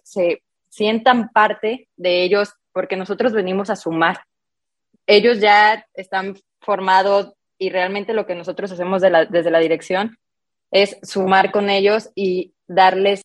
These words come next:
los programas que tenemos para que puedan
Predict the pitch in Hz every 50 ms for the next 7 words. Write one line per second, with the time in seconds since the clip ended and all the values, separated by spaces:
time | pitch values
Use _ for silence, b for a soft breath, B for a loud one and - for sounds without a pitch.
0 | _ - 185 185 185 - - 185 185 185 196 202 220 254 - - - 196 - 190
1 | 180 180 185 190 196 214 254 - - - _ _ _ 190 180 180 180 180 190 185
2 | 185 180 175 165 - _ _ _ _ _ _ _ _ - 185 185 185 185 196 208
3 | 202 180 -